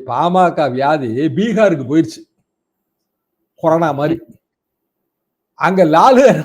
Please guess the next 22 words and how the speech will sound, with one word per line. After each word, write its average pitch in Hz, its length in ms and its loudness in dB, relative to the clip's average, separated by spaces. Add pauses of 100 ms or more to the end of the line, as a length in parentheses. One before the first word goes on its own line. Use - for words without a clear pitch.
பண்றாரு? 170 440 0 (360)
மகனை 208 460 -2
கட்சியை 180 320 -2
விட்டு 165 180 -6
தூக்கிட்டாரு. 139 340 -4 (560)
அவராவது 202 480 2
பரவாயில்ல, 180 440 0 (340)
கட்சியை 185 300 -4
விட்டு 220 160 -8
தூக்கி 208 260 -10
ஃபேமிலியை 269 440 -2
விட்டு 233 160 -6
தூக்கிட்டாரு. 160 420 -4 (180)
டாக்டரே 196 500 -2
எவ்வளவோ 170 320 -2
பரவாயில்ல, 147 440 -4 (220)
ஃபேமிலியை 190 480 -6
விட்டு 160 160 -8
இன்னும் 139 200 -14
தூக்கல 131 320 -10 (120)
அன்புமணியை. 139 540 -12 (800)
கட்சியை, 139 360 -6